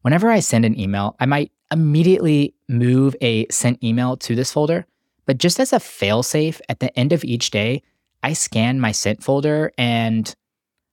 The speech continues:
look for any additional emails that should be moved to pending response. This makes follow-up really easy for me. Usually on Monday mornings,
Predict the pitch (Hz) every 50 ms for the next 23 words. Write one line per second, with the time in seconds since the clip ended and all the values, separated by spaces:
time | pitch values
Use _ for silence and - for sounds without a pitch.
0 | _ - 131 151 - - 170 147 - - 143 135 139 139 139 127 120 110 101 -
1 | 120 113 - - 139 131 127 - - 117 113 117 123 131 135 139 147 135 - 131
2 | 113 101 - - - - 143 131 123 127 127 120 117 113 113 110 110 107 - -
3 | - 113 110 104 107 - - _ _ _ - - 113 107 101 98 95 92 95 -
4 | - 95 95 - - - - - - _ _ _ _ _ _ _ _ _ _ _
5 | _ _ _ _ _ _ _ - 156 160 - 247 247 - - - - 113 113 123
6 | 127 127 127 120 - - - 107 110 120 117 120 - - 107 101 90 101 92 -
7 | 98 95 95 - - _ _ _ _ _ _ _ _ _ _ _ _ 123 139 170
8 | 170 175 202 202 196 151 147 143 131 117 113 117 127 127 120 110 110 107 117 120
9 | 131 127